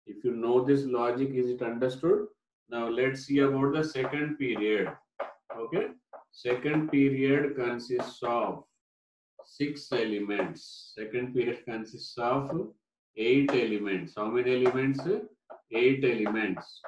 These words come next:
Okay. This is called as a short period. What it is called as?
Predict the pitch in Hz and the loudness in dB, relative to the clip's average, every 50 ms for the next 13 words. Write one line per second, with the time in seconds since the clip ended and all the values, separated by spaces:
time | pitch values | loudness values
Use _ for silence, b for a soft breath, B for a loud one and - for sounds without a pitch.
0 | - - - - 175 214 - - - _ _ _ _ _ _ _ - 120 123 120 | -6 -6 -2 0 0 0 0 -2 -6 _ _ _ _ _ _ _ -2 -2 0 0
1 | - 156 160 160 160 - 147 135 131 131 131 123 123 123 120 120 117 120 135 135 | 2 2 4 4 4 4 6 6 6 6 6 6 6 6 6 6 6 4 4 2
2 | 135 135 - - 123 117 117 123 131 135 135 135 - - - 113 107 101 98 101 | 2 0 -2 0 2 2 4 4 4 4 2 0 -4 -6 -4 -2 -2 0 2 2
3 | 101 101 95 90 90 95 101 107 110 113 113 117 123 123 - - 123 117 117 117 | 4 4 4 2 0 0 0 0 0 0 -2 -4 -6 -8 -6 -4 -2 0 0 2
4 | 117 123 127 139 175 220 - | 2 2 4 4 4 2 2